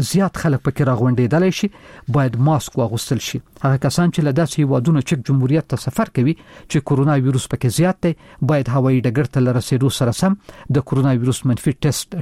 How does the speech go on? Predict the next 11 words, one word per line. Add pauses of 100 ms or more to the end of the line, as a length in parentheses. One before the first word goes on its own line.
ښکاره
کړي (340)
یا
قرنطین
شي. (1800)
د (100)
بیلاروس (120)
لوبغاړې
ویکتوریا (160)
ازارینکا
به